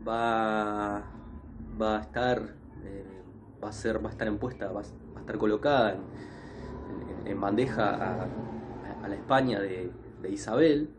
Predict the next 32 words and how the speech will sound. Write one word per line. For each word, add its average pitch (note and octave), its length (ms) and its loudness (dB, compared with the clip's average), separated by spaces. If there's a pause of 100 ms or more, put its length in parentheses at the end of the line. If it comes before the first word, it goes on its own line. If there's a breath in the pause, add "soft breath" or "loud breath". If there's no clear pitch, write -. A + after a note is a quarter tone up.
(1500)
Esto - 140 -8
es A#2 80 -6
importante A2+ 460 4
porque G#2+ 440 2 (680 loud breath)
cuando G#2 280 4
hablamos B2+ 260 6
de A#2 80 -2
España A2 760 2 (100)
en F#2+ 160 -6
esta A2 300 0
época, A2 640 2 (320 loud breath)
en, F2+ 160 -10
en F#2 240 -12
este G#2+ 240 -10
siglo, A#2 500 2
no G#2+ 380 4
es B2+ 320 0
un, G2 720 -4 (680 loud breath)
estamos A2 320 -4
hablando A2+ 300 4
de, G#2 280 4
del G2 180 -2
mayor, C3 500 0 (320)
en, G2 120 -8
en A2 300 -4
este A#2+ 160 0
momento, A2 500 2 (120)
del F#2+ 100 -6
mayor G#2 280 0
imperio B2+ 600 4 (200)
del - 80 -4
mundo. A2 480 6